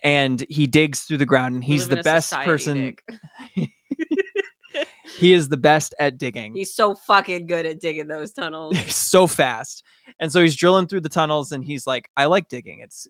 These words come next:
Speaker 1: it, like, it makes sense to me." Um, and he discovers this head.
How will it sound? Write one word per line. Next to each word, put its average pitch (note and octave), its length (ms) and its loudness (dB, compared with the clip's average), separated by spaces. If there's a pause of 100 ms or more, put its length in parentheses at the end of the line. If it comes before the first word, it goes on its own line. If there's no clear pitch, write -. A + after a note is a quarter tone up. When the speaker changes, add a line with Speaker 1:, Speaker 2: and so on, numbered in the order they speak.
Speaker 1:
it, B2+ 100 -10
like, B2 240 -10
it C#3 80 -8
makes C#3+ 220 -4
sense F3+ 260 -2
to - 80 -10
me." A#2+ 280 -10 (420)
Um, B2+ 380 2 (260)
and C3+ 160 -2
he C#3 140 -6
discovers E3+ 580 2
this C#3+ 320 2
head. - 500 -4